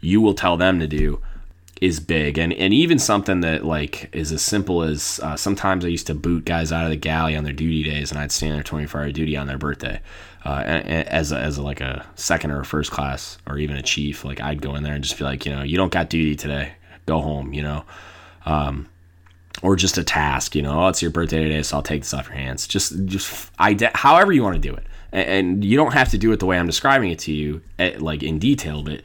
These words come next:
take the time to find those opportunities to,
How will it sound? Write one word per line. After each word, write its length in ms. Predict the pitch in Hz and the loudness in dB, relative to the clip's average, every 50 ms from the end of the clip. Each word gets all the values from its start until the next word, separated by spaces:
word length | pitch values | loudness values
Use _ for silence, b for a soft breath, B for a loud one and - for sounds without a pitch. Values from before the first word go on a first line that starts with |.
| B B B B B | B B B B B
take 260 | - - 139 160 156 | 0 4 4 4 4
the 80 | - - | 2 0
time 320 | - - 101 98 98 98 | 2 4 4 6 6 4
to 60 | 92 90 | 2 2
find 260 | - 98 92 95 98 | 2 2 4 4 2
those 100 | 87 92 | 2 2
opportunities 800 | 87 80 80 80 80 - - 123 113 92 82 76 76 76 - B B B B B B B - | 2 2 2 -2 -4 0 2 2 4 4 4 2 0 0 -4 B B B B B B B -6
to, 500 | - - 101 95 90 87 85 82 80 | 0 4 6 6 6 6 4 2 -2